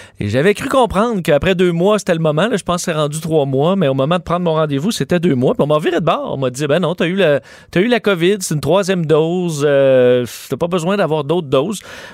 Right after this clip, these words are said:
Bon, j'avoue que j'avais mal compris ce fait-là. Tout comme mon collègue Mario Dumont, qui se faisait vacciner en même temps que, que, que moi aujourd'hui. Je sais pas si lui, euh, pense qu'il a son rendez-vous, euh, dans les prochaines minutes. Je sais pas s'il a été, euh, s'il a eu la même réponse. Mais bon, il y a un bout que j'avais mal compris là-dessus. Ce qui est sûr, c'est que concernant les troisièmes doses,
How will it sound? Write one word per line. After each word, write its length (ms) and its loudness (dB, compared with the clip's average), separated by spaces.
Bon, 140 -2
j'avoue 260 0
que 60 -2
j'avais 240 2
mal 180 0
compris 380 -2
ce 240 -2
fait-là. 280 -2
Tout 100 -8
comme 160 0
mon 100 0
collègue 260 2
Mario 280 0
Dumont, 280 -2
qui 100 -12
se 100 -2
faisait 120 -2
vacciner 400 -2
en 80 2
même 180 0
temps 200 -2
que, 420 2
que, 240 -2
que 140 -2
moi 260 0
aujourd'hui. 580 -2
Je 360 -18
sais 80 -20
pas 80 -4
si 160 -6
lui, 260 -2
euh, 60 0
pense 180 -6
qu'il 80 -4
a 20 -4
son 140 -2
rendez-vous, 540 -2
euh, 40 0
dans 80 0
les 120 0
prochaines 320 -2
minutes. 240 -2
Je 60 -12
sais 60 -18
pas 80 -2
s'il 220 -4
a 60 2
été, 360 0
euh, 140 4
s'il 520 -8
a 20 0
eu 40 0
la 100 4
même 180 0
réponse. 400 0
Mais 40 -2
bon, 120 0
il 40 0
y 40 2
a 20 2
un 40 0
bout 100 -4
que 60 -4
j'avais 200 2
mal 160 0
compris 320 -2
là-dessus. 360 -2
Ce 100 -6
qui 80 -2
est 60 0
sûr, 220 0
c'est 140 -2
que 120 -2
concernant 440 0
les 120 0
troisièmes 380 0
doses, 320 2